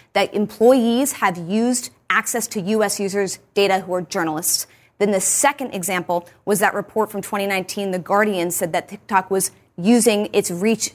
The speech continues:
to w-, sort of filter out Chinese algorithm or Chinese hashtags and information about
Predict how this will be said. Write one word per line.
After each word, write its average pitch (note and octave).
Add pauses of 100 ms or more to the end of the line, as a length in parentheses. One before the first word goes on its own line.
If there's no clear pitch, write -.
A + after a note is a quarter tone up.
(100)
to G3+ (380)
w-, F#3
sort G#3
of F3+
filter A#3
out G3
Chinese G3
algorithm G#3+
or F#3+
Chinese G#3
hashtags F#3+ (240)
and G3+
information F#3+
about E3+